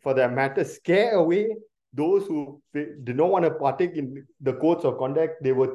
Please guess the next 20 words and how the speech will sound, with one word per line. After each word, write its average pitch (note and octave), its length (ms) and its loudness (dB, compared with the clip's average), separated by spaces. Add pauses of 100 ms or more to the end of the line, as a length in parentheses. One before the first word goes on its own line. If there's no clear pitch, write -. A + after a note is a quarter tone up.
(120)
terrorize G3+ 640 2
transgressors. D3+ 920 -4 (540)
Now, F#3 500 0
indeed, F#3+ 440 -2 (100)
one D#3+ 240 -4
of B3 60 -6
the - 40 -14
things B3 180 -8
that F3 120 2
we D3 120 0
strikingly G3 680 0
find F3 340 -2
beyond F3 400 0
the C3+ 200 4
oral C3+ 460 -2
traditions B2+ 560 -6 (420)
is F3 180 0
that G3 200 0
one, D#4 300 -8 (220)
uh, E3+ 240 4